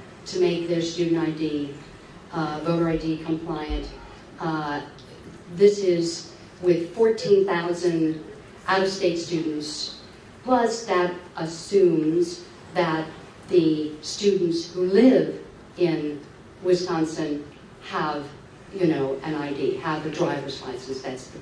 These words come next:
primary, uh, type of I D. They, they,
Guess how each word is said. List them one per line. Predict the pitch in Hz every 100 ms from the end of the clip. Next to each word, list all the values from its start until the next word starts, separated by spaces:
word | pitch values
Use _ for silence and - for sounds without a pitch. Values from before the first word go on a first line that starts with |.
| -
primary, | 147 147 143 139 131 - - 120 127 - -
uh, | 160 143 135 127 - - -
type | 160 -
of | 143
I | 139
D. | 135 135 - - - - - - - 165
They, | 180 175 165 165 -
they, | 170 160 156 151 151 151